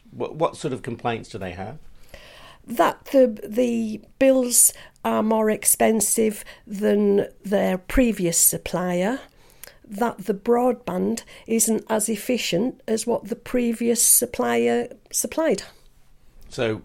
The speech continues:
Speaker 1: in many cases, they want to quit the contract, and you say they find out that they've got a three-year contract. Surely they would know that when they signed up.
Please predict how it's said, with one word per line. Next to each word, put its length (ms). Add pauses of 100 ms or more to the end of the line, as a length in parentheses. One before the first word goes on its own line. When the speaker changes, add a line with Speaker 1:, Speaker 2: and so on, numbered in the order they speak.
(120)
Speaker 1:
in 140
many 180
cases, 500
they 120
want 180
to 40
quit 460
the 80
contract, 640 (400)
and 140
you 60
say 200
they 160
find 500
out 440
that 160
they've 100
got 140
a 80
three-year 340
contract. 460
Surely 220
they 120
would 160
know 160
that 200
when 140
they 120
signed 320
up. 180